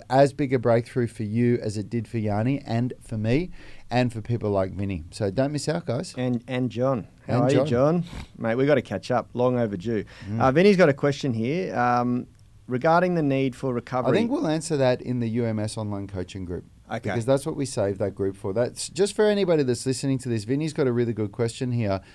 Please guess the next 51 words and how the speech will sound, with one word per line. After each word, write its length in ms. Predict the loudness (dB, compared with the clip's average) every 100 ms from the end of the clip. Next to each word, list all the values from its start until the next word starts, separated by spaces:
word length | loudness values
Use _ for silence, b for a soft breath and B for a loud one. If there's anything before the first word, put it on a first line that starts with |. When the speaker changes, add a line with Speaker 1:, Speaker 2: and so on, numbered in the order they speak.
| B
Speaker 1:
but 120 | -4
Vinny's 260 | 0 0 0
a 60 | -2
part 360 | 2 4 4
of 100 | 2
the 80 | -4
U 160 | -2 0
M 120 | 0
S 160 | -2
online 280 | -4 -4 -4
coaching 400 | -4 -4 -4 -6
group. 180 | -4 -2
And, 260 | -2 -4 -4
and 320 | -4 -4 -2
on 200 | -2 0
these 180 | 0 -2
shows 320 | -2 -2 -2
here, 160 | -2
these 240 | 0 0 -4
are 40 |
podcasts 580 | -6 -4 -4 -2 -2 -2
where 160 | -4 -2
we 120 | -2
cover 300 | -2 -2 -2
specific 540 | -4 -8 -6 -6 -6
topics. 420 | -2 -2 -2 -8 -18 B B B
The 100 | 0
difference 380 | 2 2 0 -4
between 380 | -6 -2 0 2
this 200 | 0 0
and 100 | -2
the 60 |
U 160 | 0 2
M 140 | 2
S 180 | 0 -2
online 300 | -4 -4 -4
coaching 400 | -4 -6 -6 -6
group 200 | -4 -4
is 180 | -4 -6
that 180 | -4 -2
we 160 | -2
answer 360 | 0 -2 -2 -4
people's 400 | -6 -6 -4 -6
specific 800 | -6 -8 -8 -8 -6 -8 -10 -8
coaching 480 | -2 0 -2 -4 -4
questions 640 | -2 -2 -2 -8 -8 -4
that 120 | -2
are 120 | 0
in 140 | 0 0
that 200 | -2 -4
group. 380 | -2 -2 -4